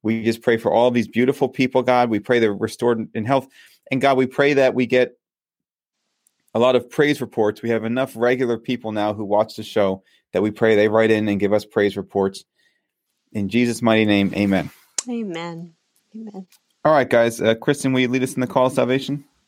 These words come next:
Speaker 2: Okay. If you'd like to accept Jesus, this is the perfect time to do that. Uh, just repeat after me. Or if you want to rededicate your life,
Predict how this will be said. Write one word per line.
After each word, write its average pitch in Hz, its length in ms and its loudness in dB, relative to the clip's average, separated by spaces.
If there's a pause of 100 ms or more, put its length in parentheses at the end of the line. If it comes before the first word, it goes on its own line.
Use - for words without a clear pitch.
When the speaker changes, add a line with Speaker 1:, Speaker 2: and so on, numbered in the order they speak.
(280)
Speaker 2:
Okay. 185 200 -4
If 180 100 -12
you'd 202 160 0
like 214 140 0
to - 100 -2
accept 202 380 0
Jesus, 240 420 0 (540)
this 220 240 2
is 202 260 0
the 185 120 -2
perfect 214 380 -4
time 196 300 0
to - 140 -10
do 190 160 0
that. 214 360 2 (140)
Uh, 180 260 -8 (220)
just - 340 -10 (120)
repeat 208 400 -2
after 196 340 -2
me. 202 280 0 (440)
Or - 80 -6
if 196 80 -6
you 196 80 2
want 196 140 2
to 190 60 -2
rededicate 202 580 0
your 190 140 -2
life, 185 340 -2